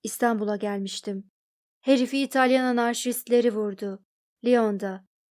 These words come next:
Anladın mı? Bak, orada romanda okuduğun Pont-Neuf'un arka sokağında bir yeraltı meyhanesi vardır. Hoş,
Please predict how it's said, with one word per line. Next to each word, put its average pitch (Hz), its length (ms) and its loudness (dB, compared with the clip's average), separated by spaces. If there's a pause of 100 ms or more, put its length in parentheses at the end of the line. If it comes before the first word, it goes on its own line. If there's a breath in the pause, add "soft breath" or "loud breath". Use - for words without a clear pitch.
(120)
Anladın 233 500 2
mı? 190 220 -6 (380)
Bak, 220 220 -2 (100)
orada 285 320 6
romanda 262 460 2
okuduğun 240 480 0
Pont-Neuf'un 247 560 0
arka 233 300 0
sokağında 226 800 -2
bir 240 140 0
yeraltı 233 540 0
meyhanesi 220 640 -2
vardır. 214 640 -6 (560)
Hoş, 254 460 -2